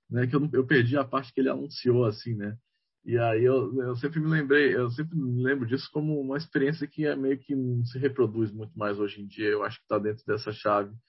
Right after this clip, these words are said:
do que tá sendo pensado nesse quadrinho, né? Agora, é, v-, então, eu, v-, só pegando o gancho pra gente trazer pra finalizar o programa aqui, em chave de música, vamos dizer assim, né? Que eu até pedi pra vocês fazerem um, um dever de casa bem em cima da hora, assim, que era selecionar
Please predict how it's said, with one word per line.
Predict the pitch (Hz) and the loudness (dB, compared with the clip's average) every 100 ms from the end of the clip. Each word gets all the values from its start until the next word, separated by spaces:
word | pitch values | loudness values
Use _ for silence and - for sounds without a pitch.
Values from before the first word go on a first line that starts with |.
| _ _ _ | _ _ _
do | 110 | -12
que | - | -4
tá | 107 | -4
sendo | 107 110 110 | -2 -4 -4
pensado | 110 113 104 104 | -4 -2 -2 -2
nesse | 107 110 | -4 -8
quadrinho, | - 113 95 92 90 | 0 0 0 -4 -6
né? | 92 110 _ _ _ _ _ - | -12 -14 _ _ _ _ _ -2
Agora, | 113 117 120 123 127 123 120 117 107 95 | 0 4 4 6 4 4 4 2 2 -2
é, | 110 107 | -4 -4
v-, | 113 131 - | -4 -8 -2
então, | 180 214 | 2 2
eu, | 143 | 2
v-, | 139 - 127 127 120 | -2 -8 -10 -8 -4
só | 165 | -2
pegando | 165 180 180 | 2 2 4
o | 156 | 2
gancho | 139 165 | 2 2
pra | 160 | 0
gente | 156 | -2
trazer | - 131 156 | -2 -2 -2
pra | 143 | -6
finalizar | 123 135 127 123 117 120 | -8 -2 0 2 2 2
o | 107 | 0
programa | 117 107 104 101 101 | 0 0 2 0 -2
aqui, | - 165 165 - - _ _ | 4 6 4 0 -20 _ _
em | 139 127 | -6 -4
chave | - 175 185 | 4 4 6
de | 165 143 | 4 2
música, | 123 123 113 - 98 | 4 4 2 -4 -10
vamos | 104 104 98 | -10 -12 -8
dizer | 104 104 | -2 -2
assim, | - 113 | -2 -6
né? | 104 110 123 - _ _ _ - | -6 -6 -6 -10 _ _ _ -2
Que | 117 | 0
eu | 113 110 | 2 2
até | 107 131 | 2 0
pedi | 127 120 127 | 2 -4 -4
pra | 123 123 | 0 0
vocês | 117 120 127 120 | 0 -2 -4 0
fazerem | 120 120 117 | 0 0 0
um, | 120 117 | -4 -6
um | 127 | -2
dever | 117 113 120 113 | 2 2 2 0
de | - | -2
casa | 117 120 117 | -2 0 0
bem | 104 120 156 | -2 -2 -2
em | 143 | -4
cima | 131 131 | -4 -4
da | 117 107 | 0 0
hora, | 110 107 | 2 0
assim, | 104 - 131 | -2 -8 -10
que | - | -4
era | 123 123 | -2 -2
selecionar | 131 127 120 117 117 131 | -2 -2 -4 -6 -2 -2